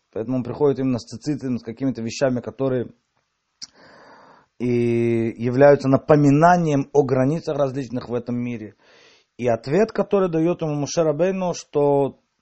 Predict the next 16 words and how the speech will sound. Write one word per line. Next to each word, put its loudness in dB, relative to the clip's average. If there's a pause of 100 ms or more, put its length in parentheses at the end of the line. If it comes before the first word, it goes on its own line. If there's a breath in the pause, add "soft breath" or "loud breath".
(180)
который 2
мы 2
учим -2 (160)
из -16
Торы, 0 (280)
собственно, -8
то, -6
что -8
мы -4
сказали, -2
что -4 (640 soft breath)
это -4
неправильно, -2 (180)
что 0
в -6
мире 4